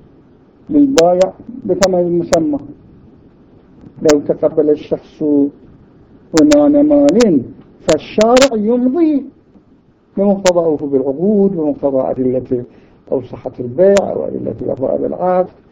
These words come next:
أو تجارة عن تراض، الشارع يمضي ويجعل بأزاء هذا الضمان الخراج. عندئذ حينما يمضي هذا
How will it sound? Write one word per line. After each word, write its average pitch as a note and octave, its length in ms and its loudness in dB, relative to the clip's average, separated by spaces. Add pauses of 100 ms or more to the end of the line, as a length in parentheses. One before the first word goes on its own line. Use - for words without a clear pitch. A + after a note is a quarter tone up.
(260)
أو C#3 100 -2
تجارة B2+ 680 -2
عن C3+ 140 -6
تراض، D3 480 -2 (420)
الشارع A#3+ 540 2
يمضي A3 480 0 (1160)
ويجعل F#3+ 840 2
بأزاء F#3 760 0
هذا F3 240 2
الضمان G3 520 0
الخراج. G3+ 540 2 (640)
عندئذ G#3+ 540 0
حينما A#3 340 2
يمضي F#3+ 380 -2
هذا G3 360 0